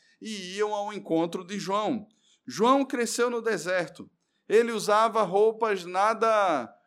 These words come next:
ah, comuns para aqueles tempos, nem para os tempos de hoje. Ele tinha uma alimentação que não era comum nem para aquele tempo e muito menos para o tempo de hoje. Esse era João.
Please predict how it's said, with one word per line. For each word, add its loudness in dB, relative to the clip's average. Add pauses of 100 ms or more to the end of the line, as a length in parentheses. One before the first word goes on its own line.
(140)
ah, 2
comuns -2
para -4
aqueles -6
tempos, -6
nem -8
para -12
os -10
tempos -10
de -4
hoje. -2 (380)
Ele 2
tinha -8
uma -2
alimentação -4
que -8
não -8
era -2
comum -6
nem -4
para -6
aquele -6
tempo -10
e -8
muito -8
menos -6
para -10
o -4
tempo -10
de -8
hoje. -4
Esse -4
era 2
João. -4